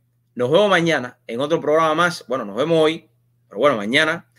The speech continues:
en otro programa más de True Show con Dariel Fernández. Compartan, compartan, compartan para que otros vean el programa,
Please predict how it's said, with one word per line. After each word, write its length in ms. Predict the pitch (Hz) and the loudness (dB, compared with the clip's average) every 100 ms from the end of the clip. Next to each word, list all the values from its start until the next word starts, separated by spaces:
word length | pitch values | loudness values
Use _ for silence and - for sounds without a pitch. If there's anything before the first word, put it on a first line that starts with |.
| _ - | _ -10
en 80 | 120 | -2
otro 140 | 156 | 0
programa 320 | - 151 156 | 2 2 2
más 240 | 160 170 147 | 2 0 0
de 100 | 135 | 0
True 180 | 202 202 | 0 2
Show 380 | 208 160 - _ _ _ _ _ - | 4 2 -2 _ _ _ _ _ 0
con 220 | 151 135 | 2 2
Dariel 480 | 120 135 165 175 _ | 2 2 2 0 _
Fernández. 540 | - 139 131 110 101 - | -2 0 0 -2 -4 -4
Compartan, 580 | 135 127 170 180 180 143 | -2 0 2 2 2 0
compartan, 480 | 139 165 170 165 143 | -2 0 0 0 -2
compartan 540 | 147 185 185 202 202 _ _ _ _ | 0 2 2 -4 -8 _ _ _ _
para 220 | 120 120 | -2 -2
que 120 | 120 131 | 2 4
otros 540 | 185 147 160 - - _ | 4 2 -4 -6 -20 _
vean 340 | 110 135 147 | 0 2 2
el 120 | 160 165 | 0 0
programa, 480 | 165 156 156 180 | 2 2 0 -4